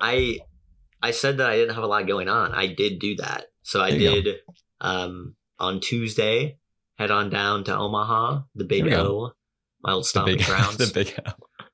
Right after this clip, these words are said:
Speaker 1: Yeah, <laughs> they do
Speaker 2: I,
Speaker 1: call
Speaker 2: I
Speaker 1: it
Speaker 2: still
Speaker 1: that.
Speaker 2: think you're the only person that I've heard <laughs> to call it
Speaker 1: They call
Speaker 2: that.
Speaker 1: it that. Trust me. They used
Speaker 2: No,
Speaker 1: to
Speaker 2: they do.
Speaker 1: have, they used to have, uh, huge, literally Big O's around the city. I don't know if they still have them. I
Speaker 2: Oh,
Speaker 1: haven't
Speaker 2: really?
Speaker 1: seen them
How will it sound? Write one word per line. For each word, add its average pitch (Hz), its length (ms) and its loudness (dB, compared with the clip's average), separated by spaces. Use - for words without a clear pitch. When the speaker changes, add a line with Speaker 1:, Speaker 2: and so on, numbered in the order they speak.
Speaker 1:
Yeah, 92 220 0
<laughs> - 100 2
they 107 120 2
do 113 100 2
Speaker 2:
I, 131 80 4
Speaker 1:
call 101 160 2
Speaker 2:
I - 20 4
Speaker 1:
it 120 60 0
Speaker 2:
still 190 140 2
Speaker 1:
that. - 40 -2
Speaker 2:
think 170 160 0
you're 135 100 2
the 117 140 2
only 101 220 2
person 95 260 0
that 90 80 2
I've 80 100 0
heard 85 160 2
<laughs> - 20 -2
to 107 140 0
call 92 260 0
it 85 60 -2
Speaker 1:
They 139 160 2
call 139 200 2
Speaker 2:
that. 123 100 2
Speaker 1:
it - 40 -8
that. 92 300 -2
Trust 110 260 0
me. 87 60 -2
They 113 60 2
used 113 220 4
Speaker 2:
No, 107 40 4
Speaker 1:
to 185 80 2
Speaker 2:
they - 80 4
do. 120 100 2
Speaker 1:
have, 107 300 2
they 117 80 -2
used 190 220 0
to 175 80 -2
have, 143 420 0
uh, 95 540 0
huge, 127 680 -2
literally 113 400 0
Big 107 400 0
O's 90 640 0
around 101 380 0
the 82 100 -4
city. - 420 0
I 107 80 -2
don't 123 160 -2
know 120 120 0
if 117 80 -4
they 101 100 2
still 98 200 0
have 101 260 -2
them. 82 140 -4
I 85 40 -2
Speaker 2:
Oh, 95 60 0
Speaker 1:
haven't 98 160 4
Speaker 2:
really? 104 180 2
Speaker 1:
seen 101 80 -6
them 85 260 -8